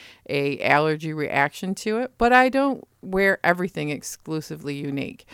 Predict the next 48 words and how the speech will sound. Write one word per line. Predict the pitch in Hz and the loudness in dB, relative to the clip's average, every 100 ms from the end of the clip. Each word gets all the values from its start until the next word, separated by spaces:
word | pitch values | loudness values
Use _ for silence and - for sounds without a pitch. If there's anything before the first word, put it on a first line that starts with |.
| - - _ | -20 -20 _
Um, | - 160 151 151 - | 2 4 4 -2 -4
I've | 170 175 | -2 0
been | 175 | -2
experimenting | 135 - 160 156 156 151 156 | -6 -6 -4 -2 -2 -4 -4
fine | 160 151 | -4 -2
with | 151 151 | -4 -4
what | 151 147 | -2 -2
works | 151 143 - | -4 -8 -10
for | - 160 | -10 -8
me, | 151 | -6
but | 143 147 | -6 -4
I | 147 | -4
love | 151 165 160 165 156 | 0 2 2 -2 -12
unique | - 156 151 - - | -10 -6 -6 -6 0
eye | 143 170 | 0 0
stuff, | - 240 247 - 160 | -2 0 0 -4 -8
and | 156 | -6
I | |
bought | 151 151 - | -2 -4 -2
some | 160 151 | -6 -8
blush | 151 143 170 - | -4 -2 -2 -4
that's | - - | -12 -10
going | - 160 | -8 -8
to | - | -8
be | 151 | -14
coming. | - - 170 143 117 - - - - | -10 -6 -4 -4 -6 -12 -20 -20 -16
So, | - 226 165 107 - - - | 2 6 6 4 -6 -16 -10
what | 165 | -6
do | 165 | -4
you | |
think? | 160 180 135 - - | -2 -2 -2 -4 -6
I | 202 | -2
don't | 214 170 | 0 2
know. | 151 139 | 2 2
I, | 135 165 - | 0 -4 -4
I | - | -4
really | 156 175 220 254 | -2 2 4 4
have | 208 196 - | 4 0 0
to, | - 160 151 - - _ | -2 -2 -2 -10 -20 _
I | |
have | 170 185 | -2 0
a | |
startled | 165 - 185 165 151 | 0 2 2 2 0
look | 170 156 | 0 0
when | 151 | -2
I | 147 139 | -2 -2
look | 135 160 - | -2 -4 -2
in | 156 143 | -2 -2